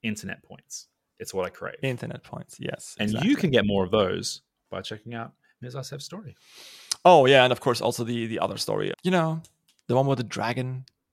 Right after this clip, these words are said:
Speaker 2: that this guy, Sean, writes.
Speaker 1: A dragon?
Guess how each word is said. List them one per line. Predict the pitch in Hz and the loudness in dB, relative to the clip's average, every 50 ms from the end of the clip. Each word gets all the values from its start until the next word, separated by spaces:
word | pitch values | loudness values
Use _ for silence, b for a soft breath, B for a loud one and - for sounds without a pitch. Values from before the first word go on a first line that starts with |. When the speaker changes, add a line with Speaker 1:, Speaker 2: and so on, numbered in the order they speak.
| _ _ - | _ _ -6
Speaker 2:
that | 117 120 | -4 -2
this | - 123 101 - | -2 -4 -4 -2
guy, | - 117 110 113 110 | -2 0 0 2 0
Sean, | 107 - - 107 110 110 113 113 | 0 -2 -2 0 0 0 0 0
writes. | 113 110 110 110 110 107 - - - - _ _ _ _ _ _ _ _ _ _ _ _ _ _ _ _ _ _ - | -2 -2 -2 -2 -4 -6 -10 -16 -18 -20 _ _ _ _ _ _ _ _ _ _ _ _ _ _ _ _ _ _ -18
Speaker 1:
A | 127 | -16
dragon? | - - - 104 101 98 98 101 98 101 101 98 87 95 90 87 90 - | -14 -14 -12 -12 -10 -8 -8 -6 -6 -6 -8 -8 -10 -12 -14 -16 -18 -20